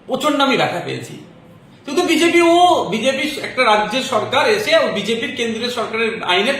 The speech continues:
পক্ষে সওয়াল করছে। তাহলে আমাদের রাজ্যের সরকার বিজেপি বিরোধী চরম বলে নিজেকে প্রমাণ করতে চায়। সে এখানে দাঁড়িয়ে, সে দাঁড়িয়ে ওয়াকাফের বিরোধিতা করে সওয়াল করলো না।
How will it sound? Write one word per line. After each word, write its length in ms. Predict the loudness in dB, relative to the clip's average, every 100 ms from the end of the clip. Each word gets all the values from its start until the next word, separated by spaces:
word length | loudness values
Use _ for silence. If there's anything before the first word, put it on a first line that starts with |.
| -4
পক্ষে 280 | -4 -2
সওয়াল 280 | 2 2 2
করছে। 300 | 0 -6 -10 -18 -20 -20 -12
তাহলে 100 | -4
আমাদের 460 | -2 0 0 2 2
রাজ্যের 640 | 2 2 0 -2 -4 -12 -12
সরকার 480 | -4 -2 0 -2 -2
বিজেপি 360 | -2 2 4 4
বিরোধী 400 | 4 2 0 2
চরম 360 | 2 4 2
বলে 180 | 0 0
নিজেকে 300 | 0 -2 -2
প্রমাণ 260 | -4 -4 -2
করতে 320 | -4 -4 -6
চায়। 260 | -6 -8 -12 -20 -20 -20 -20 -14
সে 280 | 0 4 4
এখানে 380 | 4 2 4
দাঁড়িয়ে, 560 | 4 2 4 4 4 0 -10 -18 -20 -20 -20
সে 200 | -8 0
দাঁড়িয়ে 760 | 2 4 4 4 4 2 -2 -12 -2
ওয়াকাফের 460 | 0 2 2 0 0
বিরোধিতা 380 | 0 0 2 0
করে 180 | 0
সওয়াল 320 | -2 0 0 0
করলো 240 | -2 -2
না। 140 | -4